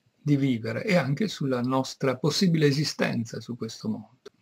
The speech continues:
Una serie di fattori che sono la, la conseguenza anche semplicemente del nostro tipo di sviluppo.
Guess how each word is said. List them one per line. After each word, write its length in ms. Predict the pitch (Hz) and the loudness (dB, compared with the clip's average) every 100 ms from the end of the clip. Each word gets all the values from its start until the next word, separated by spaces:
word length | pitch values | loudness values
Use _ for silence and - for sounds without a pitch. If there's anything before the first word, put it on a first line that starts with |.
| - | -6
Una 340 | 117 120 120 | -4 -4 -4
serie 300 | 110 135 135 | 0 2 4
di 80 | 127 | 2
fattori 720 | 120 123 147 180 165 123 - _ _ _ | 0 0 6 6 6 4 -2 _ _ _
che 120 | - 147 | -8 -4
sono 280 | - 139 | 0 0
la, 100 | 127 | 0
la 280 | 123 123 - | -4 -8 -14
conseguenza 840 | - 139 135 139 135 185 147 135 120 | -6 -4 -2 0 2 4 4 2 0
anche 200 | 131 135 | 0 0
semplicemente 640 | 139 135 143 131 139 170 | 0 0 0 0 0 0
del 140 | 123 | 0
nostro 260 | 117 117 - | -2 -4 -4
tipo 260 | 120 131 123 | -4 -2 -2
di 140 | 123 | -2
sviluppo. 640 | 123 160 165 104 - - | 0 2 2 0 -8 -20